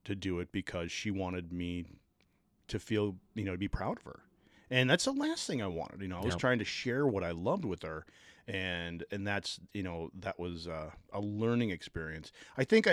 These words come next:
Speaker 1: it, it then translated over into hockey with the boys, um, and with London with hockey too. Like, I love hockey, and I wanted them to play. My family's got a huge history of it, um, but I never really forced it on them. I tried to make it something that they liked.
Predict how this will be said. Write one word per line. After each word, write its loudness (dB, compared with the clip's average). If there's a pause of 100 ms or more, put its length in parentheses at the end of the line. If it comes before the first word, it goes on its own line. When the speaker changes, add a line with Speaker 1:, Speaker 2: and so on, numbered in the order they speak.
Speaker 1:
it, 6
it -2
then 6
translated 4
over 0
into -6
hockey -2
with -4
the -12
boys, -2 (560)
um, -6 (200)
and 4
with 2
London 2
with -4
hockey -6
too. -4 (340)
Like, -2
I 2
love -2
hockey, -4
and -2
I -2
wanted -2
them -4
to -6
play. -4
My -8
family's -6
got -6
a -4
huge -4
history -2
of 0
it, -2 (340)
um, -2
but 4
I 6
never 6
really 8
forced 0
it -2
on -4
them. -10
I -4
tried 4
to 2
make 2
it -2
something -2
that -2
they -4
liked. -4